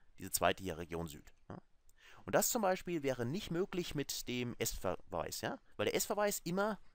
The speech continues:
in der ersten Spalte der Matrix sucht, die ausgewählt wird. Das ist eben bei Index-Vergleich nicht der Fall, weil da könnten wir irgendeine Matrix auswählen und könnten dann eben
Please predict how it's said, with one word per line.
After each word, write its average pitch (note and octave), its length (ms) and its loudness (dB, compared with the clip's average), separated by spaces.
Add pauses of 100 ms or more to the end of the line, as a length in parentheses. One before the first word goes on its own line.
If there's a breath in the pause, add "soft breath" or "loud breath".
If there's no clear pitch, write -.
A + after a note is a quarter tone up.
in C#3+ 100 -2
der C3 100 2
ersten A2 420 2 (220)
Spalte F2+ 400 2
der E2 100 0
Matrix D#2+ 360 0
sucht, E2+ 180 -10
die - 40 -2
ausgewählt D#2 380 -8
wird. - 220 -12 (400 loud breath)
Das - 160 4
ist - 220 -4 (120)
eben B2+ 160 -4
bei A2+ 120 4
Index-Vergleich D#3 840 0
nicht F3 220 0
der G#2+ 80 4
Fall, G2 320 0 (300 loud breath)
weil G#2+ 120 2
da C3 60 2
könnten B2+ 200 -2
wir - 60 0
irgendeine C#3 300 4
Matrix - 300 0
auswählen F#2+ 520 -2 (320 loud breath)
und A#2 120 -2
könnten D#3 200 4
dann C3 140 4
eben C3 240 -2